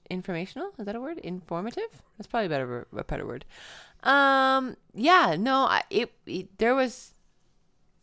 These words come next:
it was just a weird time too that they made it 'cause it was du-, during covid also that they had to do filming and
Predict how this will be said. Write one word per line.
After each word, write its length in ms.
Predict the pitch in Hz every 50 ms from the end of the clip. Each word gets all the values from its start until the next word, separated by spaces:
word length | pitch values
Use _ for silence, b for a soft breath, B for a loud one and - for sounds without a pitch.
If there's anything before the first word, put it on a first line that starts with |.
| _ _ - - -
it 100 | 320 349
was 120 | 370 339
just 120 | 359 339
a 60 | 330 269
weird 300 | 196 208 233 247 233 -
time 300 | 208 226 240 233 220 196
too 180 | - 240 240 214
that 120 | 165 156
they 80 | 175 165
made 180 | 170 180 180
it 60 | 151
'cause 200 | - - 170 147
it 60 | 165 160
was 180 | 165 160 147 - - - - - _ - 160 -
du-, 220 | - 180 131 -
during 320 | 156 180 185 185 180 175
covid 300 | - - 196 185 156 151
also 320 | 135 147 185 185 - 170 143
that 200 | 131 131 117 -
they 140 | 127 123 143
had 140 | 151 139
to 60 | 135 123
do 140 | 127 127
filming 420 | 127 - 143 131 131 135 131 127 127
and 180 | 123 127 123